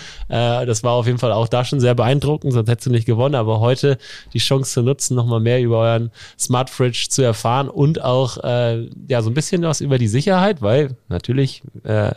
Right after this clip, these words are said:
Cybersecurity ist unsere Hauptsache und deswegen konnten wir das, glaube ich, heute sehr, sehr gut, äh, kombinieren. Also vielen Dank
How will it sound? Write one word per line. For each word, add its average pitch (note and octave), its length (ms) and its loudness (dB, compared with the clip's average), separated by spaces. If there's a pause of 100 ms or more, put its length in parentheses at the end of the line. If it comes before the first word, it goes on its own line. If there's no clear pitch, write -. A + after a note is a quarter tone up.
Cybersecurity A#2 760 2
ist G#2+ 160 -2
unsere G#2 300 0
Hauptsache D#3+ 480 0 (380)
und A#2 80 -4
deswegen B2 320 0
konnten C3+ 220 -4
wir B2 80 2
das, A2+ 140 0
glaube A#2+ 220 2
ich, A2 80 2
heute A2+ 220 2
sehr, A2 220 2
sehr A#2 160 2
gut, B2 380 -2
äh, A#2+ 140 2
kombinieren. A#2 720 0
Also G#2+ 260 2
vielen B2 320 2
Dank A#2+ 300 0